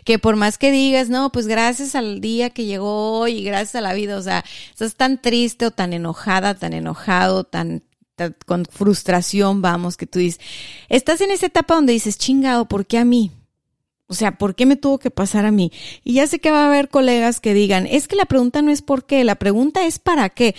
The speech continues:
Sí, pero al carajo, cuando estamos pasando en medio de una crisis, nadie se pone a corregir sus preguntas. Todo mundo simplemente expresa lo que su lenguaje le permite expresar según la emoción que está experimentando.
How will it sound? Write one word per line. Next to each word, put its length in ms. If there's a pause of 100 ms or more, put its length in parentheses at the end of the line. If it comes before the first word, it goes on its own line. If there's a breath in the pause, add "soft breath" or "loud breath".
(260 loud breath)
Sí, 420
pero 160
al 100
carajo, 500
cuando 180
estamos 240
pasando 420
en 80
medio 220
de 100
una 140
crisis, 540
nadie 280
se 140
pone 260
a 40
corregir 500
sus 180
preguntas. 960 (320 loud breath)
Todo 240
mundo 320
simplemente 640
expresa 800 (380 loud breath)
lo 340
que 480 (260)
su 180
lenguaje 920
le 420
permite 640
expresar 680
según 340
la 60
emoción 600
que 80
está 160
experimentando. 880